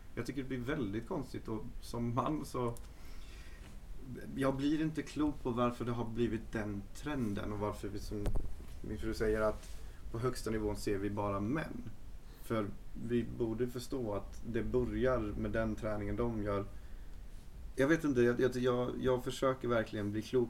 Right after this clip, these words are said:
på det, men ordet hästtjej för mig lyfter jag fram som något oerhört positivt. För mig är det väldigt stark karaktär jag ser framför mig. Och jag blir lite ledsen när jag hör att det skulle förknippas negativt, för, för mig är det riktiga kämpar.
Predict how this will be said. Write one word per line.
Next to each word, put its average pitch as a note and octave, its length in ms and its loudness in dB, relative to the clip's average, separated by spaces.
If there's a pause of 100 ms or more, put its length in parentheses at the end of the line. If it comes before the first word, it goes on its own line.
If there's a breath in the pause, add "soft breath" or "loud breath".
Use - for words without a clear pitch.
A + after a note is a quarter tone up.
på A2 180 2
det, G2+ 100 -2
men G#2+ 220 0
ordet A2+ 280 0
hästtjej C#3 520 -2
för - 140 -6
mig A2 480 2
lyfter A2 340 -2
jag A#2 120 -2
fram G2+ 180 -2
som G2+ 200 -2
något G2 180 -6
oerhört G#2 420 -4
positivt. - 560 -6
För - 80 -4
mig A2+ 240 2
är A2 60 0
det G2+ 180 0 (500 loud breath)
väldigt G2+ 360 0
stark A2 640 -2
karaktär G#2 600 2
jag G2 140 0
ser - 200 -2
framför G2+ 380 -6
mig. A#1 240 -4 (580 loud breath)
Och G#2+ 120 0 (260)
jag A2 120 0
blir B2 140 4
lite A#2+ 320 4
ledsen G#2 420 2
när G2+ 60 4
jag G2 80 4
hör A2 240 4
att G2 160 -2
det G#2+ 60 -4
skulle G#2 420 -4
förknippas G#2 440 -8
negativt, G2+ 460 -2
för, - 120 -12
för - 180 -8
mig A2+ 300 2
är G#2 220 2
det G2 360 -2
riktiga G#2+ 480 -4
kämpar. - 760 -2